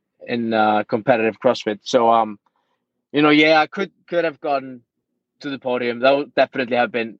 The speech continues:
like, a great experience for sure. But I feel like, you know, I'm just gonna make the best out of this. I think, you know, yeah, this just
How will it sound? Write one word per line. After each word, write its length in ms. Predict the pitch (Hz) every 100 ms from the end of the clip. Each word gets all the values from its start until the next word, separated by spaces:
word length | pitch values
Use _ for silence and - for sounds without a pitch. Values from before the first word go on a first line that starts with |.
| -
like, 200 | 120 107
a 40 |
great 300 | 110 131 120
experience 520 | 113 - 123 117 113 107
for 120 | 110
sure. 420 | - 123 113 107 _ _ _ _ _ _ _ _ -
But 100 | 147
I 40 |
feel 180 | - 185
like, 340 | 185 170 _ _ _ _
you 100 | 151
know, 100 | 147
I'm 140 | 147
just 180 | 135 151
gonna 180 | 156 143
make 320 | 139 135 131 _ _ _ _ _ _ _ _ _ _ -
the 80 |
best 320 | 123 143 131 139
out 140 | 127
of 60 | 123
this. 400 | 143 147 - -
I 100 | 120
think, 360 | 123 127 123 110 _ _ _ _
you 120 | 131
know, 360 | 127 120 117 110 _ _ _ _ _ _ _ _ _ _ _
yeah, 160 | 135 131
this 180 | 139 143
just 200 | 156